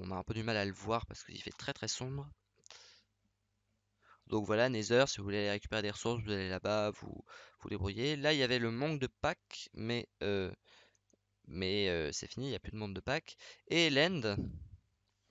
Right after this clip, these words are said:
L'End, euh, qui se compose de, d'une grande plateforme sur laquelle on n'a pas le droit de détruire quoi que ce soit.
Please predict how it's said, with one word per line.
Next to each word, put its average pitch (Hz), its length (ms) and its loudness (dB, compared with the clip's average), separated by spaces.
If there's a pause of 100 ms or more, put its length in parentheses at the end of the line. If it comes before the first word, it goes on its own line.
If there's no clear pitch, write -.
(600)
L'End, 180 440 4
euh, 185 440 6
qui - 180 -8
se - 140 -2
compose 147 960 2
de, 104 960 2
d'une 104 200 -4
grande 127 280 0
plateforme 120 420 0
sur 110 140 -2
laquelle 104 240 -2
on 104 40 -2
n'a 95 120 -2
pas 107 140 0
le 104 60 0
droit 110 160 0
de 92 180 -4
détruire 107 400 -4
quoi 101 100 -2
que - 80 -8
ce 92 100 -6
soit. 135 440 0